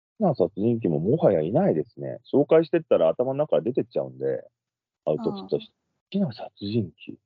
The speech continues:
Speaker 1: なんか考えたんだけど、
Speaker 2: うん。
Speaker 1: 特にないですね。はい。
Speaker 2: えー、ない？
Speaker 1: キャットさんの方が殺人鬼好きじゃないですか。俺単に事件を記憶してるだけだから、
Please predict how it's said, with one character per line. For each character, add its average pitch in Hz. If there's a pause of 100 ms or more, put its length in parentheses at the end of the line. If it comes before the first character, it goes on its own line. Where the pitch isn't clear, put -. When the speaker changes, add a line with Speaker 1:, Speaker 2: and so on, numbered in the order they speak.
(220)
Speaker 1:
な 165
ん 175
か -
考 175
え 151
た 101
ん 78
だ 71
け 71
ど、 71 (240)
Speaker 2:
う -
ん。 233
Speaker 1:
特 208
に - (560)
な 147
い 85
で -
す -
ね。 - (160)
は - (380)
い。 381
Speaker 2:
え -
ー、 311
な 330
い？ 339
Speaker 1:
キ - (640)
ャ 143
ッ 147
ト 190
さ 185
ん 185
の 202
方 175
が 120
殺 98
人 98
鬼 95
好 95
き 95
じ 95
ゃ 95
な 62
い -
で 60
す -
か。 - (420)
俺 143
単 185
に 98
事 123
件 104
を 78
記 -
憶 110
し -
て 117
る 98
だ 90
け 113
だ 87
か 62
ら、 71